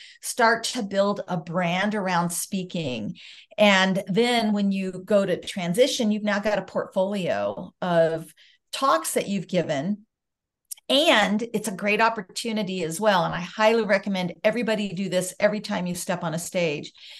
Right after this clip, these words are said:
If there's anybody in the room taking pictures or videotaping the talk, ask them for a copy of the pictures and the video. That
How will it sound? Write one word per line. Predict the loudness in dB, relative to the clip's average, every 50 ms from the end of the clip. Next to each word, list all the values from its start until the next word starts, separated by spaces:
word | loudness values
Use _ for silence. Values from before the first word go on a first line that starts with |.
| -18 -12 -8
If | -8 -6 0
there's | 0 0 0 0 -4 -4
anybody | -2 -2 0 0 0 0 2 2 2 4 2
in | 2 2
the | 2
room | 0 0 -2 -4 -6
taking | -6 -6 -6 -6 -6 -8 -10 -10 -8
pictures | -8 -8 -6 -4 -2 -2 -2 -2 -2 -4 -4 -6 -10 -12 _ _ _ _ _ _ _ _ 0
or | 2 4 4 4 4
videotaping | 2 2 2 4 4 4 4 2 -2 -4 -4 -6 -6 -4 -4 -4 -4 -4
the | -4 -4
talk, | -6 -8 -4 -4 -2 -2 -4 -6 -10 -14 _ -8
ask | -4 -2 -2 0 -2 -2 -4 -4
them | -4 -2 -2 -2 -4
for | -4 -4 -4
a | -4 -6
copy | -10 -6 -4 -4 -4 -2 -2 -2 -2 -2 -2
of | -6 -8 -8
the | -8 -10
pictures | -8 -10 -10 -6 -4 -4 -2 -2 -2 -4 -4 -6 -6
and | -4 0 0 0
the | 0
video. | 0 -2 -2 0 0 0 0 0 -2
That | 0 2 2 4 4 4 2 0